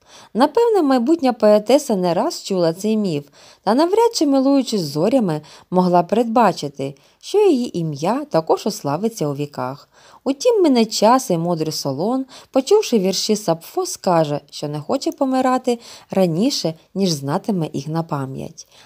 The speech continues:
А Овідій у своїй поемі "Наука кохання"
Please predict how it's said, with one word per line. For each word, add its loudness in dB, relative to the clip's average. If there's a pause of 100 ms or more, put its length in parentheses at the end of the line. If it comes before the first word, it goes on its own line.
(160)
А 4
Овідій 0
у 2
своїй 0
поемі 2 (320)
"Наука 2
кохання" -4